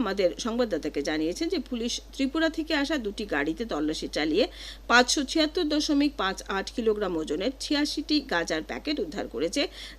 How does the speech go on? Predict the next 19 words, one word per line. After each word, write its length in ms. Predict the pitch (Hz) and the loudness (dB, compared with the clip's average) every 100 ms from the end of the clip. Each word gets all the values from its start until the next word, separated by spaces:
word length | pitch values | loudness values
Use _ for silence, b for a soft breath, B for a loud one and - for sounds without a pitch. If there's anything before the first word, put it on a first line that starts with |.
| 220 | 6
যার 140 | 240 233 202 | 8 8 8
বাজার 320 | 208 302 339 | 6 4 6
মূল্য 220 | 302 214 381 | 6 4 2
প্রায় 180 | - 208 - | 2 0 4
তিন 140 | 294 285 | 6 6
কোটি 220 | 262 220 | 2 0
টাকা 220 | 175 262 | -4 -4
হবে 220 | 175 151 160 | -4 -4 -2
বলে 160 | 262 | 0
অনুমান 360 | 330 185 165 170 | 0 0 -2 -2
করা 200 | 151 156 | -4 -4
হচ্ছে। 300 | 165 160 - 180 - B B B | -2 -2 0 0 -2 B B B
ঘটনার 460 | - 254 294 294 269 - | 6 6 8 6 6 4
তদন্ত 320 | 214 233 247 254 | 2 4 2 2
শুরু 140 | 208 180 | 2 2
হয়েছে 240 | 165 - | 2 0
বলে 180 | 214 370 | 0 0
পুলিশ 240 | - 180 180 | 2 0 0
সুপার 320 | 196 - | -2 2